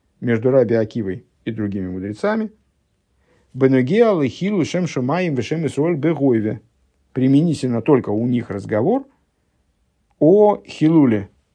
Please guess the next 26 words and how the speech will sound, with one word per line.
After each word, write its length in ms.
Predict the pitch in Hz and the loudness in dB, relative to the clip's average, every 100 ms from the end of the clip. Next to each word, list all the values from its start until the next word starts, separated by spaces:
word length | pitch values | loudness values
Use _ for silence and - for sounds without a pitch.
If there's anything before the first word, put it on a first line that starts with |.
| _ _ | _ _
имени 300 | 156 135 123 | -2 -2 0
небес 520 | 120 123 127 95 - _ - | 0 -2 -2 -4 -6 _ -12
и 160 | 113 123 | -6 -4
имени 280 | 104 104 | -2 -4
Израиля 380 | 104 151 214 196 | -4 0 0 0
в 80 | 120 | -2
настоящее 840 | 131 120 135 120 139 165 - 151 147 | -4 0 0 2 0 -2 -2 -2 0
время. 440 | 117 101 87 82 _ _ _ _ _ _ _ _ _ _ _ _ _ _ _ _ _ _ | 0 -2 -4 -12 _ _ _ _ _ _ _ _ _ _ _ _ _ _ _ _ _ _
А 120 | 117 | -6
какова 380 | 117 120 135 139 | -4 0 4 4
связь? 480 | - 110 101 - - _ _ _ _ _ _ _ _ _ _ _ _ _ _ | 2 -4 -4 -8 -14 _ _ _ _ _ _ _ _ _ _ _ _ _ _
Связь 420 | - 131 117 - | -2 4 4 2
в 100 | - | -4
том, 340 | 220 269 311 - _ _ _ - | 0 0 -2 -12 _ _ _ -20
что 320 | - 151 131 | -4 0 0
для 640 | 110 110 151 151 113 - _ | 0 -2 0 2 0 -4 _
Раби 320 | 127 127 123 | -2 0 2
Акивы 560 | 135 143 220 233 127 - _ _ _ _ _ _ _ _ _ | 2 0 -2 -2 -4 -6 _ _ _ _ _ _ _ _ _
хилуль 480 | - 156 165 160 135 | -2 2 6 6 6
Ашем, 460 | 127 143 131 92 - - | 4 0 -4 -6 -14 -6
который 380 | 113 120 110 | -4 0 -2
щас 400 | 107 - 123 101 | -2 2 2 0
есть, 460 | 117 113 113 - _ | -4 -4 -6 -8 _
который 300 | - 113 113 | -8 -4 -4
щас 320 | 104 165 117 | -2 0 -2
происходит, 760 | - 127 120 - 123 104 123 | -4 -6 -8 -8 -10 -8 -10